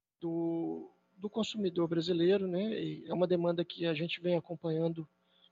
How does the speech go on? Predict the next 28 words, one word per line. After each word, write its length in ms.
há 80
um 60
bom 180
tempo, 400
ela 160
costuma 580
ser 220
bastante 720
crescente, 640
né? 100
Uma 140
demanda 320
crescente 720
por 100
produtos 800
com 160
menos 400
uso 260
de 140
agrotóxicos, 1000
né? 300
Com 120
menos 320
uso 220
de 100
produtos 460
químicos. 580
E 560